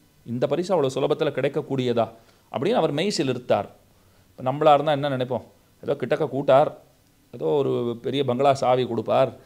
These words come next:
இங்க நிலம் வாங்கி போட்டிருக்கேன்று அதுக்கு பட்டா கொடுக்க போறாருன்னு நினைச்சோம், கட்டி பிடிச்சிக்கிட்டு அனுப்பிச்சு வச்சுட்டார், யாரு கேட்டா இதை?" அப்படின்னு நாம நினைப்போம். அவர், அவர் பாருங்க, அவருக்கு என்ன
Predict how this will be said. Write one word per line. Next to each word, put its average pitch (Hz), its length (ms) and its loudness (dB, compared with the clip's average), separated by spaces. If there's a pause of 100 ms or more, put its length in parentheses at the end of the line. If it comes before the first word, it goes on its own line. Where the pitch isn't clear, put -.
(180)
இங்க 123 120 -4
நிலம் 120 280 0
வாங்கி 123 220 -2
போட்டிருக்கேன்று 117 680 -2
அதுக்கு 110 200 -2
பட்டா 110 280 0
கொடுக்க 110 340 -2
போறாருன்னு 120 160 0
நினைச்சோம், 131 240 -8
கட்டி 135 200 -6
பிடிச்சிக்கிட்டு 131 320 -6
அனுப்பிச்சு 117 320 -4
வச்சுட்டார், 123 260 -2
யாரு 117 260 2
கேட்டா 117 300 0
இதை?" 110 240 -2 (520)
அப்படின்னு 170 260 -4
நாம 139 260 -2
நினைப்போம். 135 380 -6 (640)
அவர், 151 340 -2
அவர் 139 240 0
பாருங்க, 165 260 4
அவருக்கு 135 260 2
என்ன 175 180 -2